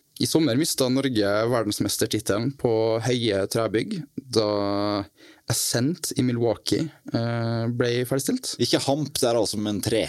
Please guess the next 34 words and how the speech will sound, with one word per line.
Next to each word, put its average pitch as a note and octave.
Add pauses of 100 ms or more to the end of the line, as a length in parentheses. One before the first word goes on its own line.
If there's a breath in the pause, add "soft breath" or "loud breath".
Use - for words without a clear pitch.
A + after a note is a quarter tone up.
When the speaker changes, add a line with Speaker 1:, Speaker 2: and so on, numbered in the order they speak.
(200)
Speaker 2:
Mer -
Speaker 1:
Tre. C3+
Speaker 2:
tradisjonelt. E3 (220 loud breath)
Speaker 1:
Mer D#3+
tradisjonelt, D#3+ (120)
eh, D3
og D3+ (320)
med C#3
trebygg C#3
så C#3
har B2+
man G#2+
jo B2
også A2+
debatt A2
om A2
hva G2+
som A2
er, F#2+ (540)
eh, G#2
hva A2 (160)
av A2+
trebygg. A#2 (720 loud breath)
Eh, G#2
så - (800)
byggerne A2
av G#2
Mjøstårnet G#2+
mener G#2
vel -
fortsatt -
at G2+
de A2
har F2+